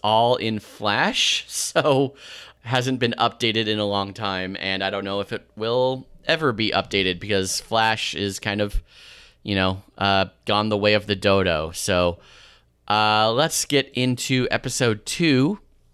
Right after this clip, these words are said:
Uh, as we open, Jay is on the beach saying, "We're gonna look at the summer's hottest movies." But then a studio light falls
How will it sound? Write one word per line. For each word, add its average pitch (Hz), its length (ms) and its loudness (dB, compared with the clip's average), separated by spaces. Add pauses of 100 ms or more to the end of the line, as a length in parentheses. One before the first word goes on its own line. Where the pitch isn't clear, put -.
(140)
Uh, 101 260 4
as 113 240 2
we 120 140 2
open, 117 400 4
Jay 113 380 2
is 104 580 4
on 107 200 2
the 98 80 2
beach - 600 -2
saying, 113 240 0
"We're 101 100 -2
gonna 98 160 0
look 110 240 -2
at 107 120 -2
the 98 100 -4
summer's 110 460 -2
hottest 107 360 0
movies." 135 600 0 (680)
But 117 140 -2
then 127 500 4
a 107 400 2
studio 135 580 2
light 107 380 2
falls 104 720 2